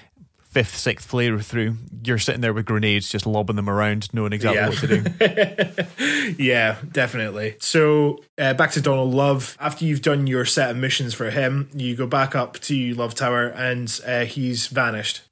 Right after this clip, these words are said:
Speaker 2: He's completely gone.
Speaker 1: Yep.
Speaker 2: But I think, um,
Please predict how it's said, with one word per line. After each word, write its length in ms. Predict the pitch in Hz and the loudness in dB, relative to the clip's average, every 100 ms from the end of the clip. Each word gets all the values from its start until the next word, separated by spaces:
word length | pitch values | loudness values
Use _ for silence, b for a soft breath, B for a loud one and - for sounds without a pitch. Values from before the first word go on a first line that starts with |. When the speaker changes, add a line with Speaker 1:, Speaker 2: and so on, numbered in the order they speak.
| - | -10
Speaker 2:
He's 260 | 123 110 - | -6 -4 -4
completely 520 | - 135 143 131 117 | -2 -2 0 -2 -4
gone. 380 | 110 113 110 110 B B | -2 -2 -4 -6 B B
Speaker 1:
Yep. 120 | 110 - | -2 -2
Speaker 2:
But 160 | 120 | -6
I 140 | 127 135 | 2 2
think, 320 | 139 123 113 | 2 0 2
um, 460 | 131 120 113 110 | 2 4 2 -4